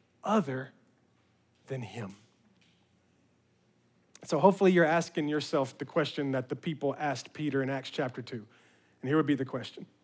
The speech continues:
"What do I do with this <laughs> information? This is great.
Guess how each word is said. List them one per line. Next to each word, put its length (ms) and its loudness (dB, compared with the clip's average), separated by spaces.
"What 300 6
do 160 4
I 140 6
do 320 -2
with 220 -6
this 240 -4
<laughs> 0 -
information? 580 -2
This 180 -2
is 80 2
great. 320 8